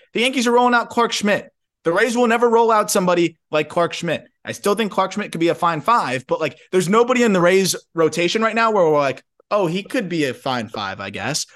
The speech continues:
right? Like, everybody's, like, a four, three, or better. Uh, so that's kinda what, what stands out the most to me with the Rays. But the other thing that, that I think is really impressive is how many different guys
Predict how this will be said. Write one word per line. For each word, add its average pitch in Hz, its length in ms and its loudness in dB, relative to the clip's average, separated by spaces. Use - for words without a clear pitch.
right? 160 160 -2
Like, 156 200 -6
everybody's, 185 440 0
like, 160 140 -2
a 139 40 -2
four, 180 500 0
three, 190 480 -4
or 123 280 -2
better. - 400 -6
Uh, 143 240 -2
so 165 400 0
that's 185 300 -2
kinda 180 260 -2
what, 147 220 -4
what 143 180 -6
stands 156 320 -2
out 151 180 -2
the 120 60 -6
most 127 280 -2
to 190 60 -8
me 202 120 0
with 214 100 0
the 214 80 0
Rays. 214 360 0
But 165 120 0
the 170 100 2
other 208 180 4
thing 165 320 -2
that, 139 300 -4
that 143 120 -4
I 123 80 -4
think 143 220 -6
is 113 140 -4
really 139 360 0
impressive 131 440 -4
is 113 140 -6
how 277 140 0
many 339 180 0
different 170 400 -2
guys 120 540 -6